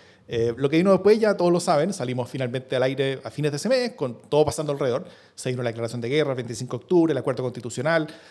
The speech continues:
de noviembre, cuando pensamos que, que todo se encauzaba, nos cae la pandemia, eh, celebramos el primer aniversario hace un año celebrando también el enorme triunfo en el plebiscito, eh, lo cual fue bien simbólico y hermoso. Vean ese capítulo también. Eh, o sea, es-, es-, es-, escúchenlo.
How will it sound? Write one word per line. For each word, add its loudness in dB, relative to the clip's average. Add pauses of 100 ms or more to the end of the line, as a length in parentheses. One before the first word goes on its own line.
(100)
de -6
noviembre, -2
cuando -4
pensamos 0
que, -4
que -6
todo 4
se -2
encauzaba, -2
nos -2
cae 2
la 0
pandemia, 0 (340)
eh, -6
celebramos 0
el 0
primer 0
aniversario 0
hace -2
un -4
año -2
celebrando -2
también -2
el -4
enorme 0
triunfo -2
en -2
el -6
plebiscito, -8 (520)
eh, -2
lo -6
cual -2 (160)
fue -2
bien -6
simbólico -2
y -2
hermoso. -4
Vean -2
ese -4
capítulo -2
también. -6 (200)
Eh, -4 (640)
o -4
sea, 2
es-, -2
es-, -6
es-, -8
escúchenlo. -6